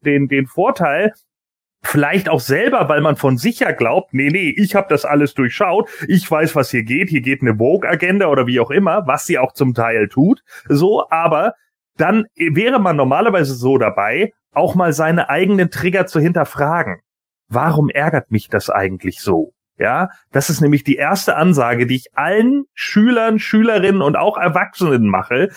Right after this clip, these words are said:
die, wenn die bei mir in der Sprechstunde sind. Ich sag dann immer, „Warum ärgert Sie das eigentlich so?“ Und dann kommt nämlich erstmal, äh, äh,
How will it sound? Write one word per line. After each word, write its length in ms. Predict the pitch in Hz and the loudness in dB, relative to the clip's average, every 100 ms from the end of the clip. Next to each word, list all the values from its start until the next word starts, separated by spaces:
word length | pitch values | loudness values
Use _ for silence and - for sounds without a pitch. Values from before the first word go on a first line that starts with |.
| - - | -14 -2
die, 260 | 151 156 139 | 2 2 2
wenn 160 | 156 170 | 2 2
die 140 | 180 | 2
bei 180 | 175 175 | 2 4
mir 420 | 165 190 233 214 | 4 4 4 2
in 80 | 185 | 2
der 80 | 196 | 2
Sprechstunde 640 | - 180 185 - 120 107 92 | 0 -2 -2 -2 0 2 0
sind. 240 | 95 90 | -2 -4
Ich 80 | - | -4
sag 220 | 139 143 | -2 0
dann 100 | 151 | 0
immer, 360 | 160 196 196 - - | 2 0 -2 -4 -2
„Warum 180 | 170 180 | 0 2
ärgert 300 | 214 233 - | 0 0 2
Sie 80 | |
das 180 | 113 107 | 0 0
eigentlich 360 | 92 92 87 - | -2 -2 -6 -4
so?“ 280 | 90 78 - _ _ _ _ - | -2 -2 -6 _ _ _ _ -2
Und 80 | 123 | 0
dann 100 | 127 | 2
kommt 200 | 147 143 | 2 2
nämlich 200 | 131 113 | 2 2
erstmal, 400 | 120 123 104 - - | 0 0 -2 -4 -4
äh, 60 | 98 | -2
äh, 340 | 92 87 | 0 0